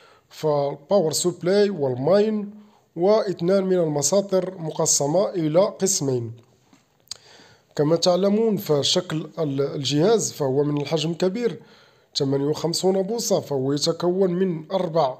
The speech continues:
كوفات جانبية، أو بالأحرى من المسطرة، والمسطرة الثانية أربعة أخرى، المجموع ثمان كوفات واثنان فلاتات كما تشاهدون.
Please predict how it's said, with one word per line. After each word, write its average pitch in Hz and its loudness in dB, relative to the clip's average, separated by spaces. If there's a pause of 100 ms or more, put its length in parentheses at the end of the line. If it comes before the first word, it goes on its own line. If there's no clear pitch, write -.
(420)
كوفات 208 2 (260)
جانبية، 156 0
أو 175 -2 (220)
بالأحرى 170 -4 (560)
من 151 -2 (240)
المسطرة، 170 0 (800)
والمسطرة 165 0
الثانية 165 4 (180)
أربعة 185 0
أخرى، 143 -2
المجموع 143 0
ثمان 165 0
كوفات 175 -2 (580)
واثنان 170 2
فلاتات 208 2
كما 131 -2
تشاهدون. 160 0